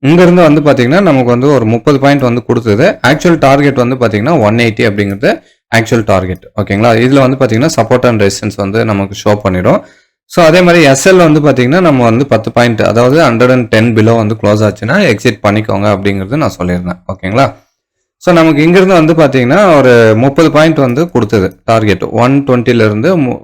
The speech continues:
ஒன் ஃபிஃப்டி டார்கெட் வந்து கொடுத்தது. So, அதுக்கப்புறமா வந்து பாத்தீங்கன்னா, நமக்கு அப்படியே மார்க்கெட் வந்து சைட்வேஸ்ல விட்டு, அதுக்கப்புறம் நம்ம எஸ் எல்-ம் வந்து பாத்தீங்கன்னா அடிச்சிருச்சு, ஓகேங்களா? So, அதுக்கப்புறமா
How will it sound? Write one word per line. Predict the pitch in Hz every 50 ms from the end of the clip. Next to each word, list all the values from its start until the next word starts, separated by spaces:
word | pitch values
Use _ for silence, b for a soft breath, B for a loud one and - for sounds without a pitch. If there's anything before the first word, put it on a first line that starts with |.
| -
ஒன் | 110 113 120 117
ஃபிஃப்டி | - 135 117 - - 127
டார்கெட் | - 113 110 110 110 110 107 113
வந்து | 107 101 107
கொடுத்தது. | - 104 98 - 107 95 98 131 185 B B B B B B _ _
So, | - 180 165
அதுக்கப்புறமா | 147 143 165 - 180 - 147 160 165 170 165
வந்து | 160 156 151 143
பாத்தீங்கன்னா, | 143 123 131 127 135 165
நமக்கு | 170 151 135 123 120 - 160 156 135
அப்படியே | 120 107 113 135 127
மார்க்கெட் | 117 117 123 127 - 131 - 120
வந்து | 113 113 117 117
சைட்வேஸ்ல | - - 110 113 123 123 113 - - 113
விட்டு, | 104 95 - _ - 180 247 - _ _ _ _ _ _ _ _ _ _ -
அதுக்கப்புறம் | 123 127 127 131 127 123 131 147 151
நம்ம | 139 127 120 113 110 107
எஸ் | 107 107 107 -
எல்-ம் | 147 143 139 139 127
வந்து | 113 110 110
பாத்தீங்கன்னா | 110 113 101 - 104 110 135 156 147 113 98 95 101 - - -
அடிச்சிருச்சு, | 95 98 92 - 98 87 87 - 90 - -
ஓகேங்களா? | 104 95 87 98 98 117 131 117 95 b b b b b b _ -
So, | - 175
அதுக்கப்புறமா | 147 139 147 180 180 185 - - 120 107 107 120